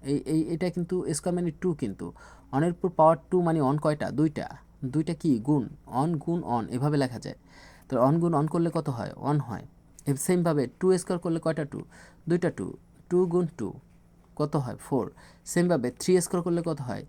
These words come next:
থ্রি গুণ থ্রি, থ্রি স্কয়ার মানে এই টু, এই থ্রির পাওয়ার হচ্ছে টু, তার মানে থ্রি কয়টা? দুইটা। উম,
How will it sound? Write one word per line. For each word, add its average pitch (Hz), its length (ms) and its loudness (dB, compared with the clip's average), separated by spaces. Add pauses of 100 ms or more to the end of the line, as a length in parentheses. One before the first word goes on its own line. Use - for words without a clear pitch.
(480)
থ্রি 175 220 4
গুণ 165 220 2
থ্রি, 131 180 0 (100)
থ্রি 135 280 6
স্কয়ার 127 240 4
মানে 131 240 0 (200)
এই 156 180 4 (100)
টু, - 80 -4
এই 156 160 4
থ্রির 170 320 0
পাওয়ার 170 340 4
হচ্ছে 180 280 -4 (100)
টু, 123 300 2
তার 143 100 4
মানে 156 160 2
থ্রি 180 240 -2
কয়টা? 175 340 0
দুইটা। 151 440 0 (600)
উম, 127 200 -2